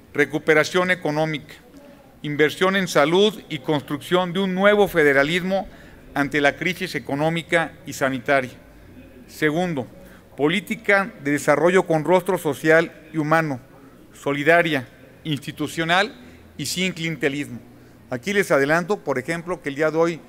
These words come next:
mi compañera Xóchitl Gálvez y mi compañera Josefina Vázquez Mota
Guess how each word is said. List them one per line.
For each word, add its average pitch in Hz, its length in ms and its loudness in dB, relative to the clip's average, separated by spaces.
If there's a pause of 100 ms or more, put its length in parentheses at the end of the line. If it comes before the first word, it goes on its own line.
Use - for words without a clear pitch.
(360)
mi 127 80 -8
compañera 143 800 -2
Xóchitl 151 400 -6
Gálvez 160 500 0
y 127 40 -14
mi 120 100 -8
compañera 127 420 -4
Josefina 143 480 -6
Vázquez 131 280 -4
Mota 160 360 -4